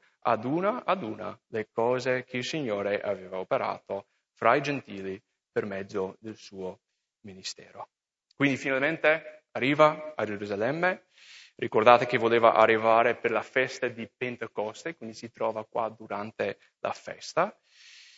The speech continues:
A Gerusalemme si sale sempre, anche se arrivavano dal nord, comunque si sale perché si trova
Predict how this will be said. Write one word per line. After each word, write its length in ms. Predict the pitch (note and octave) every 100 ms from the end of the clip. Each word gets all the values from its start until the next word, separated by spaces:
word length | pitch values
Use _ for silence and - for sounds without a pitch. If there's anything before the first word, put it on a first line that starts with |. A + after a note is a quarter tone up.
| - _ -
A 120 | C#3+
Gerusalemme 640 | D3 D#3+ E3+ F3 F3 F#3
si 240 | F3 - D#3+
sale 640 | - - F3+ F#3 F#3 F3+ -
sempre, 480 | - F#3 D#3+ B2 A2
anche 260 | D#3+ F#3
se 140 | E3 F3
arrivavano 480 | E3 E3+ G3 G#3
dal 200 | F3 D#3
nord, 440 | C#3+ C#3 D3+ F3 -
comunque 560 | D3+ D#3+ F#3 G3 G3
si 260 | F#3+ - C3+
sale 600 | - D#3 D3 E3+ F#3+ G#3
perché 260 | B2 - A2+
si 160 | A2+
trova 440 | - B2 A#2 G#2+